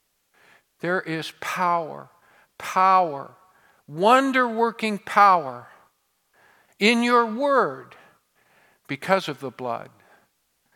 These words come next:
Not just anyone's blood, but the blood of Jesus Christ,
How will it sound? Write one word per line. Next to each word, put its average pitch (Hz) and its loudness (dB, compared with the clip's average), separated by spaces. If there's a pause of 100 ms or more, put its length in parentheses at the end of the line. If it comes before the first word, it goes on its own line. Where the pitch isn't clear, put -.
(300)
Not 196 2
just - -8
anyone's 151 -4
blood, - -12 (300)
but 143 -6
the 147 -10
blood 160 -4
of 139 -14
Jesus 170 -10
Christ, - -6